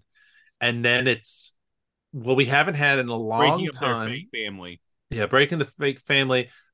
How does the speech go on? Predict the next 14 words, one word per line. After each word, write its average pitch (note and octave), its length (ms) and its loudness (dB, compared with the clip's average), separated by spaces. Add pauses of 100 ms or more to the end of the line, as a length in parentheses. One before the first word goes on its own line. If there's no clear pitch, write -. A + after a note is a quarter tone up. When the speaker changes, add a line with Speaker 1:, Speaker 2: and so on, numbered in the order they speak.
(340)
Speaker 1:
What F3 300 2
we D#3 100 4
haven't D#3 380 2
had D3 260 2
in C3 40 -2
a B2+ 60 -2
long C3 200 0
time D3 240 0
is B2 120 -2
an C3 120 -8
actual, B2+ 360 -4
like, A#2+ 240 0
opening A#2 440 0
sequence. - 760 -10